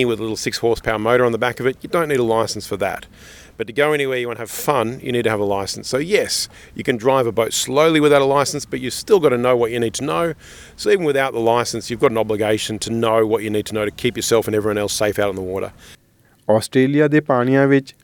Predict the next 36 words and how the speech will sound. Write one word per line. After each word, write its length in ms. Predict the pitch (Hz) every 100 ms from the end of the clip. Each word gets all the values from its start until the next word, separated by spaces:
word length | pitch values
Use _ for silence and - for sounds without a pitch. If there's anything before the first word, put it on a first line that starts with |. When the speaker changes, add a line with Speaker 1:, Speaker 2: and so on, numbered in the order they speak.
| _ 107
Speaker 2:
ਅਕਸਰ 340 | 110 - 135
ਹੀ 140 | 107 98 87 -
ਮੱਛੀਆਂ 540 | 113 117 - 139 143 147 -
ਫੜਨ 280 | 107 113
ਵਾਲੇ 420 | 113 98 90 117 185 - _
ਛੋਟੀਆਂ 540 | - - 156 147 165 165
ਕਿਸ਼ਤੀਆਂ, 500 | - 117 - 123 127
ਜਿਨ੍ਹਾਂ 280 | 127 113 113
ਨੂੰ 160 | 117 123 - -
ਟੀਨੀਜ਼ 360 | 113 123 160 -
ਕਹਿੰਦੇ 300 | 110 107 139
ਹਨ, 240 | 101 120 147 - -
ਦੀ 140 | 113 120
ਵਰਤੋਂ 360 | 104 92 110 104
ਕਰਦੇ 320 | 98 85 113
ਦੇਖੇ 340 | 110 98 -
ਜਾ 140 | 90 78 -
ਸਕਦੇ 260 | 80 71
ਹਨ। 220 | 80 85 - - _ _ _ _ _ _ _ _
ਬੇਸ਼ੱਕ 580 | 98 107 104 - 123 - -
ਇਹਨਾਂ 340 | 117 107 117 110 -
ਟੀਨੀਜ਼ 360 | 104 104 120 123
ਨੂੰ 120 | 120
ਚਲਾਉਣ 400 | - 98 92 101
ਵਾਸਤੇ 420 | 98 95 - 113
ਤਾਂ 200 | 107 104
ਲਾਇਸੈਂਸ 480 | 98 92 90 107 98
ਦੀ 120 | 107
ਲੋੜ 280 | 95 90 87
ਨਹੀਂ 240 | 82 107
ਹੁੰਦੀ, 360 | 151 110 98 156 - _ _ -
ਪਰ 200 | 135 127 107
ਮੱਛੀਆਂ 420 | 98 - 127 151 151
ਪਕੜਨ 360 | 101 98 113 117
ਵਾਲੇ 360 | 101 92 101
ਹਰ 360 | 107 - 123 143